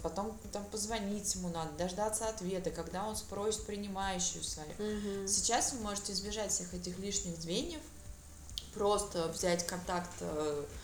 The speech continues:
Speaker 1: спикера с воркшопа, позвонить ему напрямую, там, сказать: «Я вот у вас
Speaker 2: Договориться.
Speaker 1: была, да, вот хочу отправить туристов», а, и, и просто сделать это на раз-два. Во-первых, в глазах туриста вы
Speaker 2: Мгм.
Speaker 1: будете выглядеть намного,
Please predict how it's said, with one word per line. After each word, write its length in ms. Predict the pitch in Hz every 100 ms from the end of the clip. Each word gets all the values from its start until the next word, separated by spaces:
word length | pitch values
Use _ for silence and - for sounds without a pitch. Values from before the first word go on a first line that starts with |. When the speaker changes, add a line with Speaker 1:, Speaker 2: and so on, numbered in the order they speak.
| - -
Speaker 1:
спикера 600 | - - 214 196 175 165
с 120 | 165 175
воркшопа, 640 | 170 175 247 254 269 208
позвонить 560 | - 180 175 185 180
ему 120 | 180 175
напрямую, 540 | 175 180 190 262 240
там, 140 | 180 160
сказать: 400 | - 165 165 165
«Я 100 | 170
вот 220 | 165 160
у 40 | 160
вас 160 | 160
Speaker 2:
Договориться. 720 | 196 214 202 190 196 208 - 175
Speaker 1:
была, 420 | 185 196 226 254
да, 220 | 185 180
вот 160 | 175 170
хочу 220 | 165 165
отправить 460 | 196 - 180 175 175
туристов», 420 | 175 220 - 175 175 175
а, 360 | 175 160 151
и, 300 | 151 175 165 156 170
и 20 |
просто 500 | 175 190 240 - 180
сделать 380 | 165 185 214 180
это 160 | 180
на 140 | 170 165
раз-два. 520 | 175 180 170 156 147 - - - -
Во-первых, 420 | 170 190 202 196
в 40 |
глазах 400 | 185 196 202 196 -
туриста 600 | - 190 240 415 - - - -
вы 220 | 190 208 185
Speaker 2:
Мгм. 40 |
Speaker 1:
будете 300 | 190 185 185
выглядеть 480 | 190 208 185 170 -
намного, 520 | 180 180 185 175 170